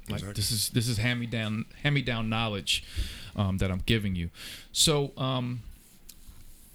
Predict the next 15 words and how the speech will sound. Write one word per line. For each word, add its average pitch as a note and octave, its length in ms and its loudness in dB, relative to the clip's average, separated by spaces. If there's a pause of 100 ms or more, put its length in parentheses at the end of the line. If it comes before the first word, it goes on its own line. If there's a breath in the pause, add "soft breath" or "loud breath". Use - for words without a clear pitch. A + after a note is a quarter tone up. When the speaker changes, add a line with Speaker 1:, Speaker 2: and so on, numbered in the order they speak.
Speaker 1:
you G#3+ 140 4
did, D#4 200 0
you A#3 120 -2
did C4+ 160 -2
well G3 200 -2
your B3+ 100 -2
first - 340 -4
year. F#2+ 160 2
I F#2 40 0
mean, G2 380 2 (120)
you A#2+ 120 0
know, F#2 240 2
twelve C3+ 360 2
and A#2+ 120 -2
eight. C#3 220 -4